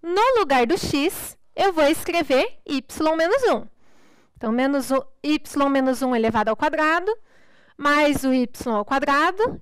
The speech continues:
igual a vinte e cinco. Ali, resolvendo o meu produto notável,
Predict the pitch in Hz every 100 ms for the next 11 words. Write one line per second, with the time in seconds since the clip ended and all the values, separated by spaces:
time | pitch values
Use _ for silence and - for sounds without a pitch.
0 | - 403 330 277 302 320 330 466 - 285
1 | 196 - 208 _ _ _ _ _ _ _
2 | _ _ _ _ - 508 453 247 254 359
3 | 392 392 370 381 392 359 359 349 330 339
4 | 339 320 330 311 226 202 190 -